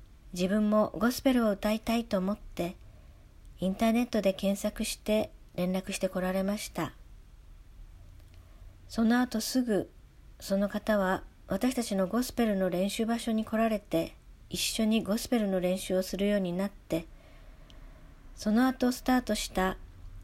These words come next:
誰でも参加できる喜びゴスペラーズというゴスペルを歌うサークルのメンバー第一号に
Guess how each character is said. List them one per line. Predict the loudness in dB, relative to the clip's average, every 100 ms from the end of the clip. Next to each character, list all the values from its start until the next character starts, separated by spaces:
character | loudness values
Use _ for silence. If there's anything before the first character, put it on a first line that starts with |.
| -8
誰 | 2 4 6
で | 4
も | 2
参 | 2 0 0
加 | 0
で | 0
き | 0 0
る | 0 0 -4 -6 -6 -6 -6 -6 -2
喜 | 2 2 4 4
び | 4 2
ゴ | 0
ス | 0
ペ | 2 4
ラ | 4
ー | 2
ズ | -2 -10 -10 -12 -2
と | 0
い | 2 0
う | 0 -4 -10 -12 -12 -12 -12 -2
ゴ | 0
ス | 0
ペ | 2 4
ル | 4
を |
歌 | 2 2
う | 0
サ | 0
ー | -4 -2
ク | 0
ル | 0
の | 0 -2 -4 -16 -20 -20 -12 2
メ | 4
ン | 6 6
バ | 4
ー | 2
第 | 2 2
一 | 0 2
号 | 4 4
に | 2 -2